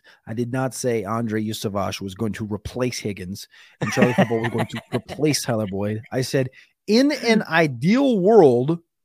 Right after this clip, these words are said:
Speaker 1: for the Bengals," so an ideal world for the football team that drafted both guys, in an ideal world for the Bengals,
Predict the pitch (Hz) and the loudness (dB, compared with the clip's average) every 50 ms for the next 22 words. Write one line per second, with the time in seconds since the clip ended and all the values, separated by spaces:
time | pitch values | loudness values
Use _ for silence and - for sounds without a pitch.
0 | _ _ - 139 165 208 214 226 165 123 107 147 180 233 240 214 151 104 92 98 | _ _ 0 4 4 6 6 6 4 4 2 2 4 4 4 2 2 0 -4 -10
1 | 113 131 - - - _ _ _ _ _ _ _ - - 131 131 120 139 147 143 | -12 -14 -14 -16 -20 _ _ _ _ _ _ _ -10 -8 -8 -8 -6 -6 -8 -6
2 | 135 123 127 175 196 202 175 147 143 131 131 139 147 - _ - _ _ _ _ | -6 -4 0 2 4 4 4 2 0 -2 -2 -4 -6 -10 _ -20 _ _ _ _
3 | - - 156 156 170 170 151 131 147 143 127 - - 196 196 - 175 147 135 - | -10 -6 -4 -2 -2 -4 -4 -4 -6 -6 -4 0 0 0 2 2 0 0 0 -2
4 | 147 139 135 135 120 104 - 139 139 156 165 - 147 127 113 139 143 135 - - | -6 -6 -4 -4 -6 -6 -2 0 0 0 0 -2 -6 -4 -2 -2 -2 -2 -4 -6
5 | 131 123 104 98 101 113 - - - 131 120 120 117 120 110 135 175 202 202 170 | -6 -6 -6 -8 -10 -12 -14 -12 -12 -10 -10 -8 -8 -8 -2 2 2 4 4 4
6 | 151 143 143 143 139 - _ _ _ _ _ _ - 131 139 156 180 202 208 214 | 2 2 2 0 -4 -10 _ _ _ _ _ _ -6 -4 -2 0 4 4 6 6
7 | 185 151 123 95 90 90 110 - - | 4 2 0 -6 -8 -10 -12 -14 -16